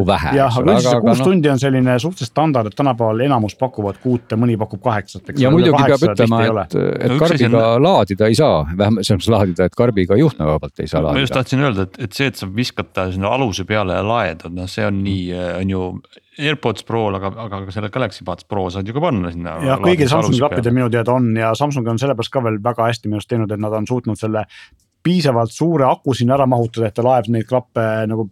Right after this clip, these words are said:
Speaker 2: ka vist üle viieteist tunni iga selle al-, karbiga ja karp on pisik, eks ole, see on juhtmevaba
Speaker 1: Jaa.
Speaker 2: laadija. Ja jabra kallimatel klappidel on juhtmevaba laadija ja mingitel J B L-idel on ka, nii et selles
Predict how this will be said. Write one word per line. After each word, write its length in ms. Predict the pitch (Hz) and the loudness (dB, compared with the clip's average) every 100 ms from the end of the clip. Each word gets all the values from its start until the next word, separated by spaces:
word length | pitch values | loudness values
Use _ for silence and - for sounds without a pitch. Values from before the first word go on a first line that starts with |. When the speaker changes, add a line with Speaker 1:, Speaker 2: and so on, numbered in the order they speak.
| _ - | _ -4
Speaker 2:
ka 140 | 131 | -4
vist 220 | 107 - _ _ - | -4 -8 _ _ -4
üle 160 | 120 110 | 0 2
viieteist 320 | 113 113 104 - | 2 0 -2 -2
tunni 280 | 120 110 104 - - - - 107 | 0 0 -2 -6 -20 -20 -6 -4
iga 220 | 104 - 104 | -2 -4 -4
selle 240 | 107 107 | -6 -2
al-, 160 | 110 123 110 | 0 -2 -4
karbiga 380 | 123 123 113 110 | -2 0 -2 -2
ja 40 | 107 | 0
karp 220 | 135 - | -2 -2
on 60 | 113 | -4
pisik, 280 | 131 117 - | -4 -8 -10
eks 140 | - 104 | -12 -6
ole, 120 | 101 | -6
see 120 | 98 | -4
on 160 | 107 107 | -2 -2
juhtmevaba 360 | 104 117 107 104 | -2 -2 -2 0
Speaker 1:
Jaa. 60 | 110 | 0
Speaker 2:
laadija. 320 | 104 95 95 - - - 110 | 0 -2 -8 -10 -20 -10 0
Ja 80 | 120 | 2
jabra 200 | 151 131 | 4 2
kallimatel 440 | 123 117 113 117 | 2 2 0 -2
klappidel 420 | 110 113 113 107 104 | -4 -4 -2 -2 -2
on 200 | 104 104 | -2 -2
juhtmevaba 480 | 107 110 107 98 104 | -4 -4 -4 -2 -2
laadija 380 | 104 101 101 | -2 -4 -4
ja 20 | 104 | -2
mingitel 320 | 107 104 95 | -4 -6 -6
J 140 | 113 | -4
B 80 | 110 107 | -2 -4
L-idel 240 | 95 98 | -4 -6
on 40 | 98 | -2
ka, 140 | 113 101 | 0 0
nii 140 | 101 | -2
et 80 | 98 | -4
selles 180 | 131 | -2